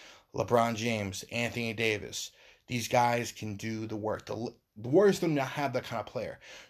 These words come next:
Draymond Green, he does have good interior presence. He always makes trouble for pretty much any single player he plays against, gets inside their head,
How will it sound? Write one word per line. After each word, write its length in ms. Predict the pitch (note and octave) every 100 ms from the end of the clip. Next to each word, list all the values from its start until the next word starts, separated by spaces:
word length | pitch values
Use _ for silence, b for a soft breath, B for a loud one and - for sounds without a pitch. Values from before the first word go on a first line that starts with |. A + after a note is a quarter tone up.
| -
Draymond 380 | F#3+ G#3+ F#3+ B2+
Green, 300 | C#3+ D3 C3
he 200 | C3 A#2+
does 300 | C3+ C#3 -
have 520 | B2+ C3 B2+ A2 - _ _ _ _ _ _ _ _ - -
good 200 | - C#3+
interior 360 | C3+ A#2+ B2+ B2
presence. 580 | - A#2+ A2+ B2 A#2 - B B B B
He 120 | D3
always 200 | E3 D3+
makes 180 | D#3+ -
trouble 320 | C#3+ C#3 C#3
for 140 | B2+
pretty 220 | G#2 C#3
much 160 | B2+ -
any 180 | C3 C#3+
single 280 | C3+ C#3+ B2
player 280 | - B2+ A#2
he 140 | G#2+
plays 360 | G#2 C#3 C3+ B2+
against, 580 | B2+ C3 B2 - - -
gets 200 | B2 -
inside 260 | - A2+
their 100 | G#2+
head, 440 | G#2+ C3+ C3+ B2+